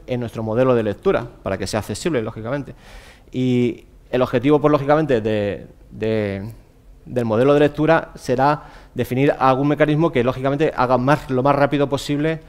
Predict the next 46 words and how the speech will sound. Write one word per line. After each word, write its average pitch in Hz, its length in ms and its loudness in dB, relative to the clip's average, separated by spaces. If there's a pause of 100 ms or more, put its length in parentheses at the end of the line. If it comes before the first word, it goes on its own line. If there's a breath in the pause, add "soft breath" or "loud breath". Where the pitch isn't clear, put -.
(320 soft breath)
eh, 120 460 4
que 127 60 -4
esos 135 160 -2
datos 139 160 0
estén 135 160 -2
disponibles 143 440 0
para 110 220 -2
poder 113 180 -2
devolverlos. 95 540 -4 (420 soft breath)
Lógicamente 156 520 6
aquí 165 260 8
sí - 180 2
que 139 240 6
se 139 140 -4
produce 139 300 0
un 131 80 0
pequeño 139 260 2
delay, 175 420 6
o 160 60 -6
sea, 131 180 2
sí 143 120 -4
que 143 80 0
tenemos 147 240 2
que 139 60 -8
tener 143 140 2
en 135 60 0
cuenta 170 440 4 (440 loud breath)
que 117 100 2
desde 113 280 4
que 110 80 0
grabamos 113 320 4
nuestro 151 200 0
dato, 156 200 4
a 117 40 4
lo 113 60 0
mejor 147 180 2
al 123 140 4
que 101 180 -4
está 120 140 -2
disponible, 143 380 0
pues - 360 -8 (160)
sí 143 200 -6
que 131 80 -2
puede 139 180 2
surgir, 147 300 -2
lógicamente, 143 560 0